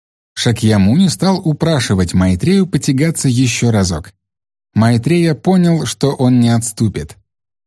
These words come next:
Напоследок решили устроить цветочные состязания. Спорщики договорились лечь в одной комнате и вырастить из колена цветок пиона.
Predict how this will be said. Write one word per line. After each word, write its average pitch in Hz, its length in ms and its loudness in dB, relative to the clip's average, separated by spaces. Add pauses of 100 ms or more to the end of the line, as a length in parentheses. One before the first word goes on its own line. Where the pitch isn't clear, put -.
(180)
Напоследок 113 760 0
решили 127 360 0
устроить 147 540 -2
цветочные 123 680 0
состязания. 98 920 -2 (500)
Спорщики 170 540 -2
договорились 123 720 0
лечь 127 360 0
в 110 140 0
одной 127 400 2
комнате 160 640 0
и 160 260 0
вырастить 139 680 0
из 123 140 -2
колена 113 520 0
цветок 98 480 -2
пиона. 85 500 -4